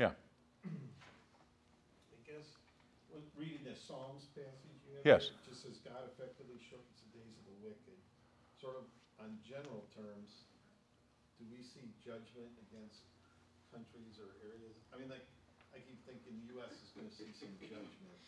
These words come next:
Speaker 2: um, as a whole.
Speaker 1: Yeah, so the question here for those, I was, I got chided last week for not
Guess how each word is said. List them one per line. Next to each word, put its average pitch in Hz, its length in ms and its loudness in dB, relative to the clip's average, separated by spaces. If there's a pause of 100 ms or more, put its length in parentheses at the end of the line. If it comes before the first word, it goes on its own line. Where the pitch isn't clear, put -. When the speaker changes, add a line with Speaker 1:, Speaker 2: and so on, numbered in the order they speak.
(180)
Speaker 2:
um, 180 1000 -18
as 90 80 -14
a 92 140 -16
whole. 104 180 -8 (540)
Speaker 1:
Yeah, 90 240 12
so 113 200 8
the 98 60 8
question 117 480 12
here 107 240 12
for 104 200 12
those, 98 260 12
I 98 220 12
was, 87 260 6
I 92 100 8
got 92 220 8
chided 87 380 12
last 85 280 8
week 85 200 4
for 82 140 2
not 82 240 6